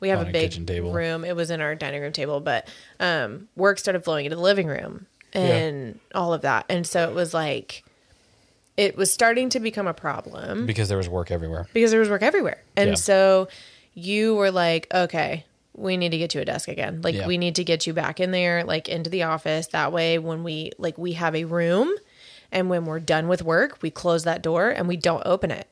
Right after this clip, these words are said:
Speaker 1: until
Speaker 2: Yeah.
Speaker 1: the next day."
Speaker 2: That kinda brings you to the first challenge of, like, working from home is, like, having, like,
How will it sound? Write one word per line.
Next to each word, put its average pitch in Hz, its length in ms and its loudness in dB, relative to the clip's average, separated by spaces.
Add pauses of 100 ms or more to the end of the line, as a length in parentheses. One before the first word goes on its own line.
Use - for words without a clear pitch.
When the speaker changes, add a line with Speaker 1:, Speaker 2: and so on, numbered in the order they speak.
Speaker 1:
until 113 200 2
Speaker 2:
Yeah. - 40 -4
Speaker 1:
the - 60 -4
next - 200 -8
day." - 240 -8 (240)
Speaker 2:
That 120 100 2
kinda 151 160 2
brings 113 220 2
you 110 60 -2
to 101 60 -2
the 95 120 2
first 95 300 0
challenge 87 420 -4
of, 87 80 -6
like, 87 160 -6
working 90 260 -2
from 87 140 -8
home 87 220 -4
is, 85 180 -6
like, 85 160 -6
having, 98 460 -4
like, 87 220 -10